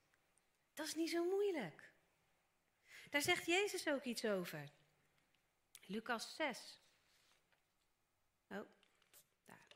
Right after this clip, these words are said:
Behandel anderen zoals je wilt dat ze jullie behandelen. Is het een verdienste als je lief hebt wie jullie lief hebben? Want ook de zondaars hebben degene lief die hen lief hebben.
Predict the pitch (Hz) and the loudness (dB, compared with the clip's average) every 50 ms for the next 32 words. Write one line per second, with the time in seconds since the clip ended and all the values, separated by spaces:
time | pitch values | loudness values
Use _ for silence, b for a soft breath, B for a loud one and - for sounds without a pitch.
0 | - - - - _ _ _ B B B B B B B B B B B B B | -12 -12 -12 -18 _ _ _ B B B B B B B B B B B B B
1 | B B B B B B B B _ _ _ _ _ _ - 233 233 302 330 311 | B B B B B B B B _ _ _ _ _ _ -2 2 2 4 4 4
2 | 302 294 294 320 349 339 320 311 302 302 302 285 277 269 - 254 240 226 277 311 | 4 4 4 4 4 2 2 0 0 0 0 0 0 0 0 -4 -2 -2 0 0
3 | 330 339 320 285 277 - - - 254 262 294 311 320 226 233 220 190 196 180 175 | 0 0 -2 -6 -6 -6 -8 -6 -4 -4 -2 -2 -2 -2 -4 -4 -4 -4 -6 -6
4 | 160 160 160 156 143 - _ _ _ _ _ _ _ _ _ _ _ _ _ _ | -8 -10 -12 -16 -18 -20 _ _ _ _ _ _ _ _ _ _ _ _ _ _
5 | _ 220 202 226 220 - 247 233 208 220 202 185 233 262 302 320 311 - 311 262 | _ -6 -4 -4 -2 -2 -2 -2 -2 -2 0 2 2 2 2 2 0 0 0 0
6 | 247 - 254 240 226 269 285 - 269 233 - - 220 202 190 208 233 254 285 269 | 2 0 0 0 0 0 0 0 0 -2 -2 -2 -4 -2 0 0 0 0 0 0
7 | 277 294 285 - 285 285 269 285 302 349 392 - - b b b b b b b | 0 -2 0 0 -2 -2 0 -2 -2 -4 -6 -10 -16 b b b b b b b
8 | b b b 170 - 185 180 175 180 208 190 - 233 262 294 294 294 277 254 - | b b b -10 -8 -6 -6 -4 -2 -2 -2 0 0 0 0 2 2 2 0 2
9 | - 240 226 226 226 214 - 247 233 233 220 214 214 208 214 208 202 - 214 196 | 0 -2 -2 -2 -2 -2 0 0 0 0 0 0 -2 -2 -2 -4 -4 -4 -4 -2
10 | 196 190 190 190 196 185 - 185 175 170 165 160 160 165 | -2 -2 -2 -2 -2 -4 -4 -6 -6 -6 -8 -10 -14 -16